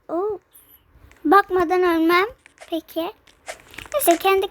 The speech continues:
kıyafet almak istemem. Güzel şu an. Ya öyle düşünüyorum yani.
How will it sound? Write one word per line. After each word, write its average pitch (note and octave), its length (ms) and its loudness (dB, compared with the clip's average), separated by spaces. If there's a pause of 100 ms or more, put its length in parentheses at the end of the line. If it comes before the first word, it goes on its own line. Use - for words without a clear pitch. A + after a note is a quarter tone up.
(140)
kıyafet F4+ 480 0
almak F4+ 300 -2
istemem. C4+ 460 -6
Güzel C#4 340 -8 (640)
şu D4 80 -6
an. D#4 240 -4 (920)
Ya F4+ 220 2
öyle D4+ 260 -2
düşünüyorum C#4+ 640 -8
yani. C4+ 360 -8